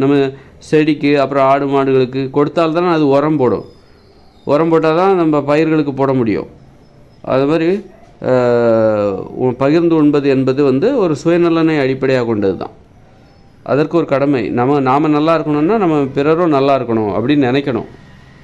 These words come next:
நாம மட்டும் நல்லா இருக்கணும்னு நினைக்க முடியும், பிறரும் நல்லா இருக்கணும். அதனால தான் பிறருக்கு உணவை கொடுக்குறோம். பிறருக்கு உணவை கொடுத்தால் அவங்களும் நம்மக்கிட்ட, நமக்கு தருவாங்க. அது மாதிரி செடிகளுக்கு நம்ம வந்து உரம் போட்டோம்னா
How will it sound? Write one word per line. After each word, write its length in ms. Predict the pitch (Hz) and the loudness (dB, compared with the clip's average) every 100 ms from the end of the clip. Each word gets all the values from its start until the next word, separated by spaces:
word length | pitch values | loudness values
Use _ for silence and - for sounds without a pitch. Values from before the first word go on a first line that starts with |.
| - 123 | -6 -2
நாம 220 | 147 147 | 0 0
மட்டும் 240 | 151 165 147 | 0 0 0
நல்லா 160 | 139 139 | 2 0
இருக்கணும்னு 280 | 135 143 | 0 0
நினைக்க 180 | 120 123 120 | 0 -2 -2
முடியும், 200 | 98 - | -2 -2
பிறரும் 380 | 131 147 165 139 | 0 0 2 2
நல்லா 160 | 127 127 | 2 0
இருக்கணும். 300 | 113 113 95 | 0 -2 0
அதனால 240 | 120 127 139 | 0 -2 -2
தான் 100 | 214 - - - 160 | -4 -6 -20 -8 0
பிறருக்கு 340 | 170 160 160 139 | 0 0 0 2
உணவை 200 | 151 156 143 | 2 0 0
கொடுக்குறோம். 400 | 131 127 143 - - - - - - | -2 0 -2 -4 -14 -20 -20 -12 -4
பிறருக்கு 340 | 180 185 175 165 | -2 0 0 0
உணவை 180 | 160 151 | 2 0
கொடுத்தால் 440 | 143 131 151 139 | -2 0 0 2
அவங்களும் 340 | 131 143 165 151 | 2 0 0 0
நம்மக்கிட்ட, 340 | 131 120 123 117 | 0 -2 -4 -2
நமக்கு 200 | 117 123 120 | -2 -2 -4
தருவாங்க. 340 | 107 104 95 87 - - | -4 -2 -4 -6 -12 -6
அது 140 | 123 135 | -2 0
மாதிரி 140 | 151 151 | 0 -2
செடிகளுக்கு 420 | 139 147 147 143 135 | 0 0 0 0 0
நம்ம 160 | 131 127 | 0 0
வந்து 140 | 135 127 | 0 0
உரம் 200 | 127 127 | 0 0
போட்டோம்னா 360 | 120 127 123 | -2 -2 -2